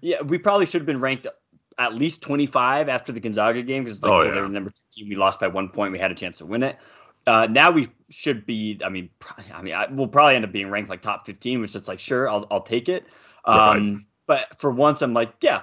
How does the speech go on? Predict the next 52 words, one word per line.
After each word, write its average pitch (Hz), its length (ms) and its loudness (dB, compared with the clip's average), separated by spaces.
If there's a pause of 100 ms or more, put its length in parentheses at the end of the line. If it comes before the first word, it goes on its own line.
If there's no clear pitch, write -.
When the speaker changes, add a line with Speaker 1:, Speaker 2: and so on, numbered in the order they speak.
Speaker 1:
like, 127 160 -4
I, 135 340 0 (240)
I 117 240 -2
kind 135 260 -6
of, 123 80 -2
I 107 160 0
agree 117 460 0
with 107 140 -8
that. 92 240 -12
Seeing 147 260 -6
how 123 140 -2
we've 123 180 -8
played 131 140 -2
in 143 80 -4
these 117 100 -6
first 127 260 -8
two 120 100 -8
games, 120 340 -4
and 101 80 -6
that's 107 160 -2
empirical 120 400 -6
data, 120 260 -2
you 104 140 -8
can't 117 280 -6 (160)
say 117 240 0
otherwise. 147 460 2
Like, 101 160 -4 (240)
Speaker 2:
Right. - 240 -6
Speaker 1:
the 156 100 2
second 160 340 2
game 160 180 0
was 127 160 -2
not 123 240 -2
played 151 260 2
on 123 140 2
a 104 100 -4
ship. - 380 -6
<laughs> - 320 -8
You - 80 -4 (120)
know, 185 60 4
the 160 160 2
Speaker 2:
Yeah. 107 40 8
Speaker 1:
first 90 220 8
game 185 140 0
was 151 120 -6
like, 123 120 -6
yeah, 90 140 2
that's 160 140 0
Speaker 2:
Yes. 135 80 2
Speaker 1:
on 117 40 -2
a 113 40 -8
boat, 104 260 -6